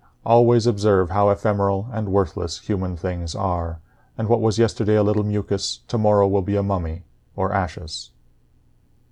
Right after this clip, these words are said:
Pass then through this little space of time conformably to nature, and end thy journey in content, just as an olive falls off when it is ripe,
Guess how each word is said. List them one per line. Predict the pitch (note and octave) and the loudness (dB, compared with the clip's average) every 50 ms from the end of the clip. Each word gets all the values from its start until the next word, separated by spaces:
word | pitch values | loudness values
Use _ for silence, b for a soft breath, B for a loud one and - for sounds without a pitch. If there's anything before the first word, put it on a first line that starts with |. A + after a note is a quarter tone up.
| _ _ _ - | _ _ _ -2
Pass | - C3+ B2+ B2+ A#2+ | 0 2 2 0 -2
then | - A#2 G2+ G#2+ A2 G#2+ G#2 G#2 | -4 -2 0 0 0 0 -2 -4
through | G2 - G#2+ G2 | -4 -4 -4 -2
this | F#2+ G2 F#2 - | -2 -2 -2 -2
little | G2+ G#2 G#2 G#2+ | -4 -2 -2 -4
space | - - - G2+ G2 - - | -6 -4 -2 -2 -2 -2 -4
of | G2+ - | -8 -8
time | - - G2 F2+ E2+ F2 F2 F2 | -6 -4 -4 -2 -2 -4 -6 -6
conformably | D#2+ - A2 F#2 - A2+ G#2+ G#2+ G#2+ F#2+ F#2 G#2 G2 | -6 -6 -6 -2 -2 -2 0 0 0 0 -2 -4 -4
to | - G#2 | -2 -4
nature, | G2 F#2+ F2+ E2+ - - F2 F2+ G#2+ | -4 -4 -6 -6 -8 -8 -6 -6 -4
and | A2 A2+ A2 | -4 -2 -2
end | A2+ A2+ A2+ A2+ | -2 0 -2 0
thy | G#2 G#2+ G#2 G2+ | 0 0 0 0
journey | F#2+ F#2 F#2+ F#2+ F2+ F2+ F#2 G#2 | -2 -2 -4 -4 -4 -6 -6 -8
in | G2+ F#2+ F#2 | -8 -8 -8
content, | - G#2 G2 F2+ - G#2 F2 D#2 - - - _ _ _ _ _ _ _ _ _ _ - | -6 -8 -8 -6 -6 -6 -6 -6 -10 -12 -18 _ _ _ _ _ _ _ _ _ _ 0
just | C#3+ C3+ - - - | 0 0 0 -4 -8
as | E3+ B2 A#2+ A#2+ A2 B2+ | -4 -2 -2 -2 -2 -2
an | A#2+ A#2+ A2+ | -4 -4 -2
olive | A2 A2 G2+ G2+ G2 G2 F2 | 0 2 2 2 2 0 -2
falls | - - _ - A2 G#2 G2+ F#2 | -6 -8 _ 0 0 0 0 0
off | G2 F#2 F2+ F2+ F2 - | 0 0 0 -2 -4 -6
when | G2+ F#2+ F#2+ | -6 -4 -4
it | F#2 F#2+ | -4 -4
is | G2 F2 F2+ | -6 -4 -2
ripe, | F#2 F2+ E2+ E2 - _ | -2 -2 -2 -4 -8 _